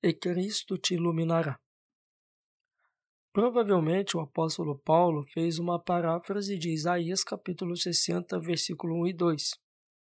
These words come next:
Paráfrase é, é usar basicamente as, a, é usar o mesmo raciocínio, porém com outras palavras. Então o apóstolo Paulo, ele provavelmente fez uma paráfrase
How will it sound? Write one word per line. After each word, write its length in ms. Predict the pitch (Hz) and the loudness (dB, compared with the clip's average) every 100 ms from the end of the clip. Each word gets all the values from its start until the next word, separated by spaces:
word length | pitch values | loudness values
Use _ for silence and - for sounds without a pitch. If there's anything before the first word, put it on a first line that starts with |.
| _ _ _ _ - | _ _ _ _ 2
Paráfrase 840 | 170 165 226 240 170 135 147 147 | 4 6 4 2 -2 -2 -2 -2
é, 220 | 151 151 - - | -2 -4 -6 0
é 80 | 160 | 2
usar 280 | 160 175 | 2 2
basicamente 680 | 185 214 202 208 185 185 190 | 2 0 0 -2 -2 -2 -2
as, 260 | 196 175 - _ _ _ _ | -2 -2 -6 _ _ _ _
a, 500 | - 147 151 147 143 - _ _ _ _ _ _ _ | 0 2 2 0 -4 -8 _ _ _ _ _ _ _
é 160 | - 156 | -2 2
usar 240 | 156 156 | 4 4
o 40 | 185 | 6
mesmo 340 | 185 214 226 | 6 4 2
raciocínio, 800 | 190 190 - 185 - 170 160 196 | -4 -2 -2 0 0 0 0 0
porém 340 | 208 190 185 202 | 0 0 0 0
com 220 | 202 175 | 0 2
outras 340 | 202 214 208 | 0 -2 -4
palavras. 800 | - 208 190 170 135 135 135 - _ _ _ | 4 4 4 0 -2 -4 -4 -6 _ _ _
Então 240 | - 185 226 | 2 2 2
o 60 | |
apóstolo 460 | 220 175 151 180 190 | 0 -2 -2 -2 -6
Paulo, 380 | - 170 196 196 | -2 2 2 0
ele 120 | 160 | -2
provavelmente 800 | - 170 175 160 185 180 180 - | 2 2 2 2 2 2 0 -2
fez 180 | 185 175 | -2 0
uma 160 | 185 | -2
paráfrase 640 | 180 208 190 196 214 220 | 0 2 2 0 -2 -8